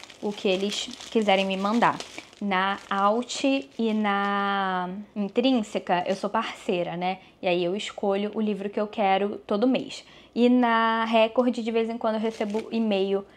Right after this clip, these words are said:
é, perguntando se eu quero um livro ou não. Deixa eu ver se eu tirei tudo. Ai, gente, eu não aguento. Pelo visto, todos os pacotes da Astral vêm com Fini. Não sei se vocês estão vendo direito, tá batendo luz. Mas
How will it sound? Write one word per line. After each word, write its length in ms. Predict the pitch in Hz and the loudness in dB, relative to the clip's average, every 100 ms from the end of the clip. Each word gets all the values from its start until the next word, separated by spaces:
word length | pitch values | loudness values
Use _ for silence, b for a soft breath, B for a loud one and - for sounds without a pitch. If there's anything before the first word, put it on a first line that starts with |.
| b b | b b
é, 200 | 208 190 | -2 0
perguntando 640 | 202 202 202 202 196 185 | 0 -2 -2 -2 -2 -2
se 100 | - | -6
eu 40 | |
quero 240 | 190 185 185 | -4 -2 -2
um 80 | 190 | -2
livro 360 | 185 190 185 - | -4 0 -2 0
ou 120 | 196 | -4
não. 160 | 180 - - _ _ _ | -4 -12 -20 _ _ _
Deixa 180 | - 190 | -8 -6
eu 20 | |
ver 80 | 175 | -6
se 100 | 190 | -8
eu 40 | - | -8
tirei 240 | - 185 | -4 -4
tudo. 240 | 196 170 - | -4 -10 -6
Ai, 220 | - 208 208 | 4 6 6
gente, 420 | 185 175 175 - | 4 0 -2 -2
eu 80 | 208 | 0
não 80 | |
aguento. 500 | 240 214 170 175 - 190 - B B B B B B | 0 0 -2 -6 -10 -12 -12 B B B B B B
Pelo 260 | 247 240 262 | 8 8 6
visto, 680 | 214 220 226 - - 233 240 - - | 4 0 0 -4 0 0 0 -8 -4
todos 320 | - 226 233 262 | 2 4 4 2
os 140 | 254 | 2
pacotes 640 | - 254 - 214 214 240 | 2 2 4 2 2 2
da 120 | 233 220 | 4 2
Astral 600 | 214 - 220 185 185 202 - - - - - | 0 -2 2 6 6 4 -4 -16 -18 -14 -4
vêm 520 | 208 214 208 214 247 - - | 2 4 2 -2 -8 -14 -4
com 240 | - 226 247 | 0 0 -2
Fini. 720 | - - 233 214 196 160 202 - _ - _ _ _ | -4 0 2 2 -2 -4 -8 -16 _ -20 _ _ _
Não 120 | 240 240 | -2 0
sei 180 | 202 | 0
se 60 | 202 | -2
vocês 100 | 214 | -4
estão 180 | 208 214 | -2 0
vendo 160 | 196 | 0
direito, 220 | 196 180 175 | 0 -2 -2
tá 80 | |
batendo 320 | 180 185 185 180 | -4 -4 -6 -4
luz. 260 | 170 - B B B - | -6 -8 B B B 0
Mas 300 | 214 226 | 0 0